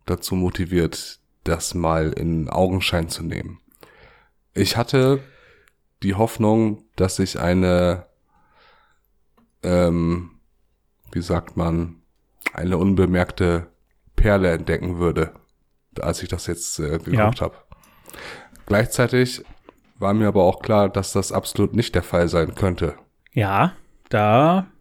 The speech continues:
Speaker 2: würde ich sagen, gilt sogar für fast alles, was man so guckt. <laughs>
Speaker 1: Ja, aber das war gerade bei mir so die Ausgangslage, wie ich an Disjointed rangegangen bin.
Speaker 2: Okay.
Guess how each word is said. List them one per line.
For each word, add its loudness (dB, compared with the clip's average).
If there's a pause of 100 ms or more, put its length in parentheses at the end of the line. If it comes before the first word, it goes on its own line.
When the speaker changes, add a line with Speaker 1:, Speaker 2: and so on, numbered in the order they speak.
(360)
Speaker 2:
würde 6
ich 2
sagen, 4
gilt 2
sogar 0
für -2
fast 0
alles, 2
was -2
man 2
so 0
guckt. -2 (240)
<laughs> 0 (200)
Speaker 1:
Ja, 4 (100)
aber 0
das 0
war 4 (120)
gerade 2
bei 2
mir 4
so 2
die 0
Ausgangslage, 0
wie -4
ich -12
an -2
Disjointed 0
rangegangen -2
bin. -8 (1080)
Speaker 2:
Okay. -2